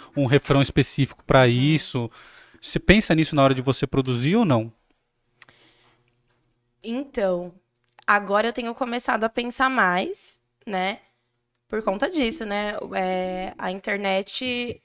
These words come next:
Speaker 2: é predominante aí na nossa vida, em todas as, as coisas que a gente faz, até inclusive no trabalho, da maioria, assim, da, das pessoas, né?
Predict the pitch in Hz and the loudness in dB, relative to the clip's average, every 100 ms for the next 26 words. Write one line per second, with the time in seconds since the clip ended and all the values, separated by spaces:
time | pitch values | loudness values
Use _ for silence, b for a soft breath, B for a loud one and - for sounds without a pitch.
0 | _ - 190 190 190 185 185 180 208 190 | _ -4 -2 -2 -2 -4 -6 -8 -8 -6
1 | 208 269 320 214 214 - 196 190 190 196 | -6 -6 -4 -4 -6 -10 -8 -8 -8 -6
2 | 240 214 190 175 202 180 185 202 185 208 | -6 -6 -6 -6 -4 -6 -6 -6 -6 -6
3 | 208 214 - - 190 - 190 - - 180 | -6 -8 -10 -12 -12 -10 -10 -10 -12 -10
4 | 190 - - 180 180 190 196 180 185 190 | -10 -12 -6 0 2 2 2 -4 -6 -4
5 | 190 202 _ 190 185 185 175 175 185 - | -4 -4 _ -14 -8 -8 -6 -8 -6 -2
6 | 220 196 175 185 214 b b b b b | 2 4 4 0 -4 b b b b b
7 | b b _ _ _ 214 180 180 190 190 | b b _ _ _ -10 -4 -2 0 0
8 | 190 185 190 - 196 180 175 180 247 180 | 0 0 0 -4 -8 -6 -6 -8 -10 -12
9 | - 180 - 185 180 208 196 190 180 196 | -12 -12 -8 -4 -2 0 -2 -2 -4 -4